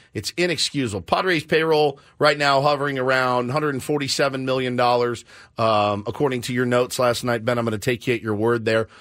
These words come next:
Hundred forty-seven million dollars, uh, right now. Yeah, man, we need, there needs to be, I, there's gotta be twenty to twenty-five more spent.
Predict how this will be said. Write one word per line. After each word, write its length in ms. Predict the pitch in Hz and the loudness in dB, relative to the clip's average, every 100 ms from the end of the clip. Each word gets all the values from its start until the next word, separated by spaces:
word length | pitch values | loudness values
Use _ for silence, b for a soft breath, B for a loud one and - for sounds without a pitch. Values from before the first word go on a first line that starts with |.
| B | B
Hundred 260 | 151 165 147 | 0 2 -2
forty-seven 640 | 160 151 139 160 135 131 | 0 0 2 2 0 -2
million 360 | 131 135 131 120 | 0 0 0 0
dollars, 540 | 127 127 127 123 - b b b b b | 2 4 2 0 -4 b b b b b
uh, 320 | 131 123 120 123 | 2 4 4 2
right 280 | 131 151 160 | 6 6 6
now. 260 | 151 147 - b | 2 2 0 b
Yeah, 280 | 135 190 240 | 0 4 4
man, 400 | 131 139 175 - | 4 0 -2 -8
we 280 | 107 135 190 | -8 -2 0
need, 500 | 185 185 165 117 b b b | 2 0 -2 -8 b b b
there 220 | 123 214 285 | 2 2 2
needs 380 | 262 254 190 | -2 -4 -6
to 100 | - | -4
be, 260 | 175 185 185 | -2 2 2
I, 240 | 170 170 | 0 -4
there's 240 | 175 214 170 | 0 0 0
gotta 300 | 254 240 202 | 2 2 2
be 160 | 175 | -4
twenty 460 | 156 - 175 170 160 | -6 -2 0 2 0
to 100 | 139 | -4
twenty-five 580 | - 151 127 - 135 110 | -2 -2 -2 0 0 0
more 220 | 113 92 | -2 -4
spent. 340 | - - 73 | -4 -8 -10